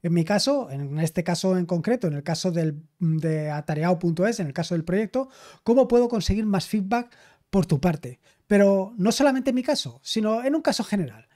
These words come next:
en tu caso mismo, en el caso de tu trabajo. ¿Cómo puedes conseguir tú mismo que tu jefe o tus compañeros te den más feedback?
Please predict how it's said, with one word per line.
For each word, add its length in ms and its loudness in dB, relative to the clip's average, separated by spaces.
en 100 0
tu 120 0
caso 240 2
mismo, 400 -6
en 120 2
el 100 2
caso 260 0
de 380 0
tu 160 0
trabajo. 500 -4
¿Cómo 220 4
puedes 240 2
conseguir 380 -2
tú 120 -2
mismo 360 0
que 220 4
tu 180 0
jefe 640 0
o 120 2
tus 160 -2
compañeros 560 0
te 140 0
den 160 0
más 380 -2
feedback? 440 -8